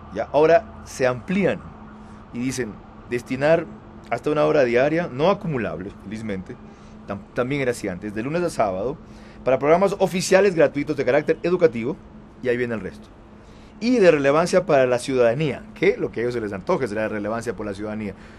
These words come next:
Si mañana quieren hacer, por ejemplo, una hora mostrando tomas distorsionadas, probando que los indígenas son terroristas, la harán. Que fortalezcan los valores democráticos, ¿cuáles? Los de ellos. Y la promoción de los derechos humanos, ¿cuáles?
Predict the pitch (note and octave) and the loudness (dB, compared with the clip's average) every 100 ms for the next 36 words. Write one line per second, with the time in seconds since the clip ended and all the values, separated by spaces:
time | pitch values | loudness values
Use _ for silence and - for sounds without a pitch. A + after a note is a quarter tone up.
0 | - - A#2+ C3+ C#3 D3 C#3+ C3+ D3 A2+ | -14 -8 -4 -2 0 0 2 2 0 0
1 | B2+ C3+ C3 C#3+ C#3+ D#3 E3 B2+ A2 - | -2 -2 -4 0 4 6 6 4 -2 -8
2 | - - - - - A2+ B2+ - C#3+ D#3 | -20 -20 -20 -20 -12 -6 0 4 4 4
3 | C#3 C3 A#2+ A2+ - - - - - D#3+ | 2 2 0 -4 -10 -18 -20 -4 8 8
4 | D3+ C#3 C3+ C3+ A#2+ C3 C#3+ C#3 A2+ C3 | 8 0 -2 -4 -2 -2 0 0 0 0
5 | B2 C3+ C#3 B2+ B2 B2 C3 C3+ B2+ C3 | 0 0 -2 -4 -4 -4 -4 -4 -4 -2
6 | D3 D#3+ D#3+ B2 A2 D2+ - - - - | -2 -2 -2 -2 -4 -4 -14 -20 -20 -20
7 | - - - - - - - - - D#3+ | -20 -20 -20 -20 -20 -20 -20 -20 -8 -2
8 | D#3+ E3+ E3 F3+ G3 E3 C#3+ D#3+ D3+ C3+ | 0 4 4 4 0 0 4 2 2 -2
9 | B2 D#3 F#3 A2 F2+ F#2 D#3 D#3 A#2 G#2 | 0 2 2 -2 -12 -2 2 2 2 -2
10 | A2+ A#2 E2 - - - - - - - | -2 -2 -4 -14 -20 -20 -20 -20 -20 -6
11 | C3+ D3 D#3 D3+ F3+ F#3 D#3 D3+ D#3 D#3+ | 0 4 4 4 2 2 4 4 4 0
12 | D#3+ F#3 C3+ - F#3 C#3+ - - | 0 0 0 2 2 2 -2 -14